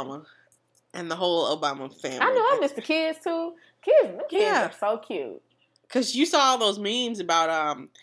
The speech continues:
Speaker 1: Sasha not being there because she had an exam the next day.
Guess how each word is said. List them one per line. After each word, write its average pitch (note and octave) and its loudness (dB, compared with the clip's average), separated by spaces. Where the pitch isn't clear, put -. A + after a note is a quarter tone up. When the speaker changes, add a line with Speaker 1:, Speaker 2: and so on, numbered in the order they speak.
Speaker 1:
Sasha G3 0
not F3+ 0
being F#3+ -6
there D3+ -2
because D3+ -10
she G#3 -8
had F3+ 0
an C#3+ -10
exam E3+ -4
the F#3 -6
next F#3+ -6
day. G3+ -4